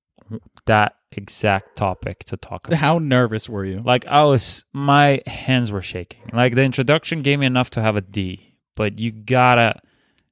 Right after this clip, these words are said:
Speaker 1: talk about the topic to get the C and pass.
Speaker 2: Mm-hmm.
Speaker 1: And that was the class that was the worst. I just knew that I was gonna be,
Speaker 2: Mm.
Speaker 1: and you don't
Speaker 2: You had
Speaker 1: understand, like,
Speaker 2: everything
Speaker 1: at
Speaker 2: riding on
Speaker 1: that
Speaker 2: this class.
Speaker 1: time,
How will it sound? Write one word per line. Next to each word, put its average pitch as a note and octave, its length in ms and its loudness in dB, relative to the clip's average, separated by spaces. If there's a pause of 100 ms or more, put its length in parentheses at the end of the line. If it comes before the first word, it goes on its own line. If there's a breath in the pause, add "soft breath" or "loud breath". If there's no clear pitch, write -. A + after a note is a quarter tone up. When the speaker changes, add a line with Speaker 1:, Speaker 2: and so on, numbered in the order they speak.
(140)
Speaker 1:
talk A2+ 220 2
about G#2+ 260 2
the G#2+ 60 0
topic F#2 200 -2
to - 100 -16
get F#2+ 260 -6
the G2 160 -4
C - 180 -10
and F2 120 -10
pass. - 500 -12 (180)
Speaker 2:
Mm-hmm. B2 320 -6 (100)
Speaker 1:
And A#2 80 -2
that A#2+ 100 6
was B2 240 4
the A#2 100 0
class A2 320 2
that G#2 100 2
was G2 220 -6
the G2+ 120 -6
worst. F#2+ 240 -6
I F#2+ 160 -2
just G#2+ 280 -4
knew B2 240 2
that A2+ 120 6
I G#2+ 60 6
was G2+ 160 2
gonna G#2 240 -2
be, F#2+ 380 -4 (200 loud breath)
Speaker 2:
Mm. A3+ 160 -4 (400 loud breath)
Speaker 1:
and A#2+ 260 0
you C#3+ 100 4
don't E3+ 100 6
Speaker 2:
You D#3 80 6
had B2 80 4
Speaker 1:
understand, A#2 180 4
like, A2 140 4
Speaker 2:
everything C3 100 -4
Speaker 1:
at A#2+ 80 2
Speaker 2:
riding A#2 180 -2
on C3 80 6
Speaker 1:
that D3 60 4
Speaker 2:
this - 100 -6
class. - 40 -4 (240)
Speaker 1:
time, G#2 200 -2